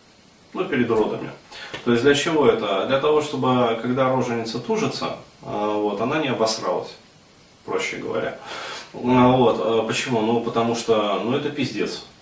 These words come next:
То есть тут ребёнок вылазит и потоки дерьма. То есть зачем это нужно? Ну, вот, поэтому сейчас по медицинским, как бы, вот, канонам, там, всем вот этим вот,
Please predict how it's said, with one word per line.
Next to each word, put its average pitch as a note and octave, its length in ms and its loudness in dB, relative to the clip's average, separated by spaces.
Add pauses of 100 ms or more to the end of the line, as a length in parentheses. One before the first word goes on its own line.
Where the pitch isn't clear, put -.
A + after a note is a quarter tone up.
(380)
То A2 100 -2
есть A2 120 -4
тут A2 140 -4
ребёнок C3+ 460 0
вылазит G#2 420 0
и A2 280 0
потоки G#2+ 400 -6
дерьма. F#2+ 420 -6 (220)
То - 80 -10
есть F#2+ 100 -8
зачем - 320 -4
это - 160 -6
нужно? - 320 -10 (180)
Ну, G#3+ 140 -2
вот, G#3 260 -2
поэтому G3 560 2
сейчас A3 320 -4
по - 140 -10
медицинским, A#2 640 -4
как G#2 180 -12
бы, F2+ 180 -2
вот, F2+ 300 -4 (220)
канонам, F3+ 500 0
там, - 320 -8
всем G#2+ 220 -6
вот G2 160 -8
этим - 220 -8
вот, F2+ 160 -10